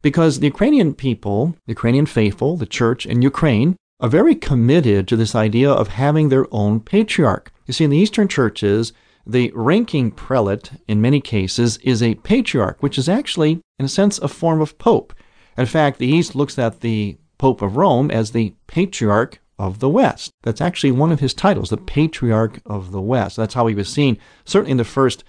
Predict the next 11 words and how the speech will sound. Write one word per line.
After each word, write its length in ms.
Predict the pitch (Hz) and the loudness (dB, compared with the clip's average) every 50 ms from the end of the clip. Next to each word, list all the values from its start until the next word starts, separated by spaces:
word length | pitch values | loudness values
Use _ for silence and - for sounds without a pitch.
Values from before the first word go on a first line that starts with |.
| _ _ _ | _ _ _
thousand 500 | _ - 139 123 117 113 95 110 101 104 | _ -4 -2 0 0 0 0 -2 -2 0
years 580 | 110 127 147 151 135 110 95 92 90 92 - - - | 0 0 2 2 2 0 0 -2 -4 -8 -12 -12 -8
of 240 | - 104 101 92 92 | -8 -6 -6 -6 -8
the 80 | 95 | -10
church. 560 | - - - 160 151 113 - - - - - _ _ _ _ _ _ _ _ | -10 -6 -2 0 0 0 -2 -6 -12 -20 -20 _ _ _ _ _ _ _ _
So 180 | - 160 151 135 | 0 2 2 2
some 240 | - 208 233 302 | 2 2 2 4
Eastern 300 | 302 277 - - 139 117 | 4 2 2 0 -4 -4
churches 400 | - - 110 98 - - 139 139 | -2 -2 -4 -2 -2 -2 -4 -4
still 260 | - - 131 127 151 160 | -4 -2 -2 0 0 -2
have 540 | - - 120 98 90 90 98 127 139 - | -4 -4 -4 -4 -2 -2 -2 -4 -4 -8